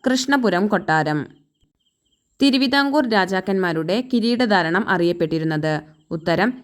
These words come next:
ഹിരണ്യഗർഭം. നെയ്യാറ്റിൻകരയുടെ രാജകുമാരൻ എന്നറിയപ്പെട്ടിരുന്ന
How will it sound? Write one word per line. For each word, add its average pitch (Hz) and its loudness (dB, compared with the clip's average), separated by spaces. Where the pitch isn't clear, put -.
ഹിരണ്യഗർഭം. 190 2
നെയ്യാറ്റിൻകരയുടെ 269 2
രാജകുമാരൻ 196 0
എന്നറിയപ്പെട്ടിരുന്ന 165 -2